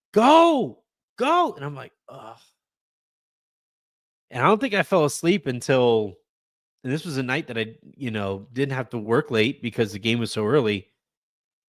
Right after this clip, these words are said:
I don't think I fell asleep until, like, one thirty or two.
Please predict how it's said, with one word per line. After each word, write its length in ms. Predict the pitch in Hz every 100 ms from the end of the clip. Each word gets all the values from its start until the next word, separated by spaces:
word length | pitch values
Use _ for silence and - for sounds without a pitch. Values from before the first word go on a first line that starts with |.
| _
I 60 | -
don't 160 | 196 240
think 160 | 254
I 80 | 220
fell 180 | 175 175
asleep 320 | 151 190 208
until, 200 | 135 127
like, 120 | 113
one 260 | 104 113 151
thirty 300 | 131 165 151
or 80 | 110
two. 440 | - 120 147 190